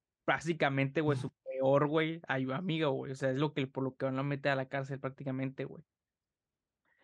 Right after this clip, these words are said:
Speaker 1: Ve, la crono-, la cronología del marido pres-, que presuntamente engañó a la policía, güey, es la siguiente, güey.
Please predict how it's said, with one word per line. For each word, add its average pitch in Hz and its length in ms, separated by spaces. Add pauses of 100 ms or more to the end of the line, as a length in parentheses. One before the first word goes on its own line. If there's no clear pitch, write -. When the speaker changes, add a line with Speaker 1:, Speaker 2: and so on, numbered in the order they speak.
(120)
Speaker 1:
Ve, 139 240
la 139 160
crono-, 147 460
la 151 240
cronología 160 600
del 214 140
marido 160 460
pres-, 147 340
que 143 120
presuntamente 165 580
engañó 147 240
a 147 40
la 147 80
policía, 139 500
güey, 151 160 (880)
es 143 160
la 143 160
siguiente, 135 540
güey. - 160